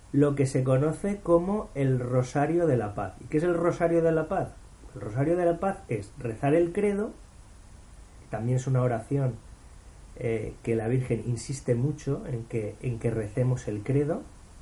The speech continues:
Y entonces se reza el credo y luego se reza un Padre Nuestro, un Ave María y un Gloria.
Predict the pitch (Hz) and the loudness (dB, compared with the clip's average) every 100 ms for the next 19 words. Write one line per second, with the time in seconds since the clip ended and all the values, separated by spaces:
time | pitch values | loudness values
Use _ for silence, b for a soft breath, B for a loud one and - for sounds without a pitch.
0 | - - - - b b b b b b | -20 -20 -20 -20 b b b b b b
1 | b b - 147 143 156 156 - 135 165 | b b -4 2 6 8 8 6 6 6
2 | 170 202 196 208 220 220 165 175 170 143 | 4 2 4 4 4 6 6 6 4 4
3 | 127 113 107 95 170 185 180 202 196 208 | 4 2 -2 -2 0 2 4 2 4 2
4 | 220 220 - 214 226 - 165 175 175 175 | 2 0 -2 -2 0 0 4 6 6 6
5 | 170 190 202 135 135 117 104 95 95 | 4 4 2 4 4 4 2 -2 -4